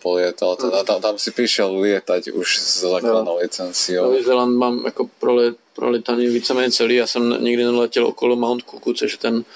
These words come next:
Speaker 2: ta hlavní hora, protože na to potřebuješ speciální licenci.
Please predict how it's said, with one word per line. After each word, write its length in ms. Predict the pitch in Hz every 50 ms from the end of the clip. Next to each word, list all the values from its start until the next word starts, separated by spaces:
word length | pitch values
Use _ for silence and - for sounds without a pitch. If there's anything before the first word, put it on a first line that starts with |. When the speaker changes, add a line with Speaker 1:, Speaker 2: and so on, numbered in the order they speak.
| - - - - - - _ _
Speaker 2:
ta 120 | - - 107
hlavní 360 | 110 110 110 113 113 117 113
hora, 220 | 113 113 110 113 110
protože 240 | - - - 117 113
na 120 | 117 113 107
to 100 | - -
potřebuješ 360 | - - - - 123 113 110
speciální 500 | - - 113 - - 120 117 117 120 113
licenci. 500 | 110 110 - - 110 104 - 117 120 123